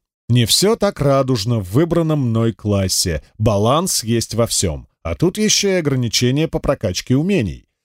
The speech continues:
Третий уровень картографии ожидаемо открыл возможность не заблудиться в космосе.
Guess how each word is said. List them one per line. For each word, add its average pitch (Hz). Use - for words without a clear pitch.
Третий 139
уровень 117
картографии 151
ожидаемо 175
открыл 147
возможность 135
не 143
заблудиться 113
в -
космосе. -